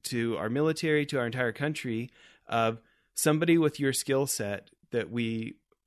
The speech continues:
or, or at least potential at that point, right? Um, that was, you know, right there on the fence, and, and essentially, like, the benefit to the rest of us of three decades of your service by him taking that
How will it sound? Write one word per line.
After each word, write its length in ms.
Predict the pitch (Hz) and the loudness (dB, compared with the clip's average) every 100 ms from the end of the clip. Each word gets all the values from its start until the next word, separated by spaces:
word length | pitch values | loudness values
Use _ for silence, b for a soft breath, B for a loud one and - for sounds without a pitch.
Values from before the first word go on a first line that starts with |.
| _ - | _ -8
or, 400 | 107 131 120 131 - | -6 -4 -2 -2 2
or 180 | 135 | 4
at 140 | 139 127 | 6 4
least 280 | 151 147 - | 2 0 -4
potential 600 | 131 131 123 139 160 175 | -4 -2 -4 -4 -4 -6
at 140 | 139 151 | -6 -4
that 180 | 151 | -4
point, 380 | - 165 185 - _ _ _ _ | -4 -4 -6 -10 _ _ _ _
right? 340 | 131 139 180 - _ _ b b b b | -2 0 0 -6 _ _ b b b b
Um, 440 | 120 117 117 117 - _ _ | -2 0 0 -2 -6 _ _
that 220 | 117 127 113 | 0 2 4
was, 220 | 131 123 - _ _ _ - | 0 0 -8 _ _ _ -6
you 100 | 120 | -2
know, 100 | 131 | 0
right 300 | 120 123 131 | 4 2 4
there 400 | 131 135 131 131 - | 2 4 2 0 -2
on 160 | 131 | -2
the 80 | 123 | -2
fence, 560 | - 151 135 123 - - - | 0 0 0 -4 -6 -8 -6
and, 380 | 113 117 113 110 - _ _ | -4 -2 -4 -6 -12 _ _
and 160 | 113 120 | -6 -4
essentially, 560 | 113 127 139 - 113 | -2 -2 -4 -4 -4
like, 260 | 113 107 - _ _ _ _ | -2 -4 -6 _ _ _ _
the 80 | - | 0
benefit 440 | 117 127 139 143 - | 4 4 4 0 -2
to 80 | |
the 100 | 120 | 0
rest 260 | 113 120 - | 2 0 0
of 80 | 113 | -2
us 180 | 117 117 | -2 -2
of 220 | 104 - - | -6 -10 -10
three 220 | - 123 | -4 -2
decades 420 | 120 120 120 107 | 0 -2 -2 -4
of 80 | 107 | -4
your 140 | 117 | -4
service 600 | 110 - 127 113 104 - - b b b - | -2 -2 -2 -2 -4 -8 -12 b b b -4
by 140 | 110 | -2
him 260 | 104 120 113 | 0 0 0
taking 380 | 120 113 113 | -4 -4 -4
that 240 | 113 107 | -4 -4